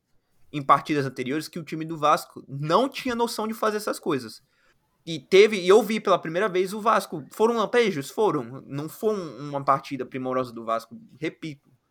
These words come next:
Foi ruim na partida do Vasco. Não, faltou qualidade, faltou técnica no Vasco. Mas em, em questão de estar organizado,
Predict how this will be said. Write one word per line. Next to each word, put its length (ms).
Foi 260
ruim 260
na 100
partida 360
do 60
Vasco. 340
Não, 360
faltou 400
qualidade, 420
faltou 360
técnica 420
no 120
Vasco. 300
Mas 220
em, 180
em 120
questão 380
de 300
estar 600
organizado, 880